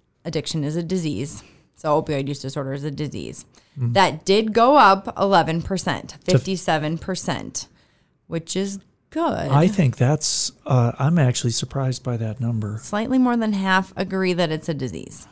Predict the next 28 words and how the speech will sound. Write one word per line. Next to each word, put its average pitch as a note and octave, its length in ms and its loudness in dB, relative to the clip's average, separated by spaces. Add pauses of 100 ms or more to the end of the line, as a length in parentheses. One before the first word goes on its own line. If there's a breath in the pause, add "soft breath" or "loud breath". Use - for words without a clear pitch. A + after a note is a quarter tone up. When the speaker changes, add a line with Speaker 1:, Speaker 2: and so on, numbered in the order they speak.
(1160 loud breath)
Speaker 1:
That E3+ 240 4
is F3 120 0
progress. - 600 -10
Speaker 2:
But D#3+ 460 2 (680)
the C#3 100 4
reality B2+ 680 4 (1600)
is B2+ 220 2
that C3+ 200 4
you C3+ 180 4
have A#2+ 440 0 (160)
a C3+ 80 2
lot C#3 160 4
of D3 80 0
people B2+ 220 2
who A#2 60 4
just B2 280 0
don't C#3 220 2
know, G#2 320 2 (360)
but E3 80 -6
you D#3+ 120 2
still D3 240 2
have B2 200 2
one B2+ 180 4
in A#2 120 4
five B2+ 420 -2
people B2 280 -2
who A2+ 100 2
say, A2 380 0